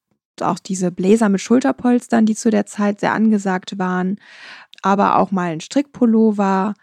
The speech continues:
oder eben dann besonders schick mit Hosenanzug und Bluse.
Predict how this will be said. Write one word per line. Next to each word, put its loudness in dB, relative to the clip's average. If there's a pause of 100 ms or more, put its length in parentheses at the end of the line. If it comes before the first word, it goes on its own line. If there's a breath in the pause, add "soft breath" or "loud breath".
(640 soft breath)
oder 4
eben -2
dann -2
besonders -4
schick -6
mit -6
Hosenanzug -4
und -8
Bluse. 0